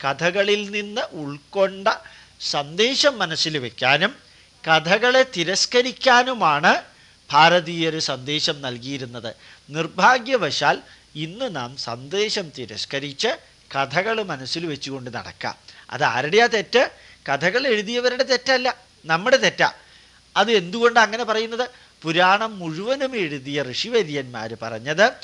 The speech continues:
"പുരാണമിത്യേവ ന സാധു സർവം." പുരാണം എപ്പോഴും സാധുവല്ല. പുരാണ കഥകൾ കോട്ട് ചെയ്തുകൊണ്ട്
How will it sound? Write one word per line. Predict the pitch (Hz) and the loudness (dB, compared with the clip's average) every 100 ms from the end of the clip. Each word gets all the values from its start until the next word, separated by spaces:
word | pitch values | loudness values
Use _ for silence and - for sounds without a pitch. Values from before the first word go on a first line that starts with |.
| - _ - | -20 _ -8
"പുരാണമിത്യേവ | 151 156 156 160 165 151 147 - 147 143 143 135 | 0 4 6 4 0 -6 -10 -10 -4 -2 -2 -4
ന | 131 131 | -6 -6
സാധു | 151 - 95 175 240 | -4 -4 -4 -4 -2
സർവം." | 170 147 131 147 143 117 - - - | 0 0 0 -2 -2 -6 -20 -16 -4
പുരാണം | 165 196 240 254 | 4 4 4 0
എപ്പോഴും | 214 262 277 254 | -4 -4 -6 -2
സാധുവല്ല. | 208 220 247 262 226 - _ - - - | 2 2 4 4 2 0 _ -20 -20 -14
പുരാണ | 156 175 190 220 | -2 4 6 6
കഥകൾ | 233 180 190 208 240 | 2 2 2 2 2
കോട്ട് | 240 185 185 233 | 2 -2 0 0
ചെയ്തുകൊണ്ട് | 226 226 226 226 294 | 0 2 2 4 2